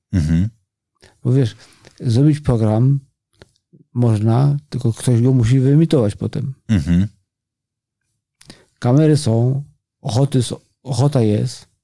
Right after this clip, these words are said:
Speaker 2: umiejętności w miarę są.
Speaker 1: Pan z brodą jest gotowy robić z tobą program?
Speaker 2: Pan z brodą jest gotowy.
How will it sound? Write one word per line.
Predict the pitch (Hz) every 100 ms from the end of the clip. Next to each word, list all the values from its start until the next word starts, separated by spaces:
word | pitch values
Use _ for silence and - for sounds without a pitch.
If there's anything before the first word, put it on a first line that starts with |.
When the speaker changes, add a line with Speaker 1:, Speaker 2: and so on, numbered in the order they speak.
| _ _ _ _ _ _ _ - -
Speaker 2:
umiejętności | 127 127 117 156 156 127
w | 110
miarę | 131 127 110
są. | 110 104 123 - _ _ _ -
Speaker 1:
Pan | 123 107
z |
brodą | 98 107 107
jest | 95
gotowy | 95 92 92
robić | 90 90 -
z |
tobą | 95 92
program? | 85 95 113 170
Speaker 2:
Pan | 156 160 139 117
z |
brodą | 117 156 170
jest | 160 151
gotowy. | 180 160 101